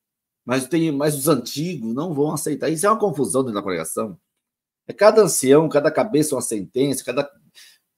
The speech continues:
cabeça um jeito de pensar, de agir, de, de ver as coisas, porque não vê segundo as escrituras, vê conforme o seu sentimento,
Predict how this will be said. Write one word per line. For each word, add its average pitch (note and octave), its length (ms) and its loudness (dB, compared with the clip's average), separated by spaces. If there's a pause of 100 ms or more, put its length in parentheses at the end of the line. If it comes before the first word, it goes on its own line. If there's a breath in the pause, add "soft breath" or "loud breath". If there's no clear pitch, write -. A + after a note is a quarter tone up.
cabeça C3 400 -2
um A#2+ 60 -6
jeito B2 220 -4
de G2+ 120 -16
pensar, A#2+ 800 2 (240)
de A2+ 220 -2
agir, A2+ 420 2
de, A#2 260 -2
de G2+ 200 -12
ver C#3+ 340 4
as - 160 -2
coisas, C#3 380 6
porque E3 140 -2
não E3 160 0
vê F3 300 6
segundo D3+ 580 0
as - 120 2
escrituras, A#2+ 560 -8
vê F3+ 220 4
conforme E3 480 2
o F3+ 40 -2
seu F#3 120 -4
sentimento, F#3+ 600 -2